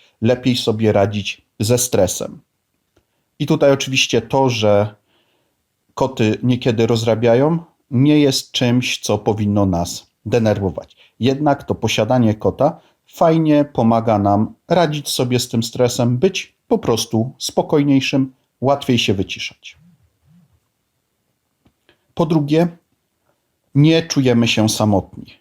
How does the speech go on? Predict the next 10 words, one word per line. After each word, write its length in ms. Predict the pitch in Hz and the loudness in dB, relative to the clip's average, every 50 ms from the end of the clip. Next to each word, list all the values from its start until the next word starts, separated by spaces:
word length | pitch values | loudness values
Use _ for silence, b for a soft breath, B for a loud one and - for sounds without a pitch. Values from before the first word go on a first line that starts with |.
| _ - | _ -6
Mniej 420 | 104 101 110 113 120 127 135 143 | -2 2 4 4 4 4 4 4
odczuwamy 580 | 147 143 147 - - - 135 135 139 135 135 139 | 2 0 -2 -6 -8 -4 0 2 2 4 2 2
samotność 800 | 127 - 135 131 135 135 135 135 - 147 143 147 - - - b b b b b _ - | 0 0 0 2 2 2 0 0 0 0 0 0 -2 -6 -14 b b b b b _ -4
i 300 | 143 135 135 131 131 123 | -2 0 2 2 2 4
jak 200 | 123 113 113 113 | 2 2 2 0
zawsze 340 | 120 131 131 - - 113 | -2 -2 0 0 -2 0
powtarzam, 560 | - - 123 - - 127 123 123 127 120 113 113 | 0 -2 -4 -4 -2 -2 -2 0 2 2 2 2
nawet 300 | 117 123 123 135 127 123 | 2 2 0 0 0 -2
osoby, 360 | 117 - - 127 123 131 123 | -2 -2 -2 -2 0 -2 -2
które, 600 | 127 - - - 113 113 110 113 110 113 113 113 | -4 -6 -6 -4 -2 0 2 2 2 2 2 0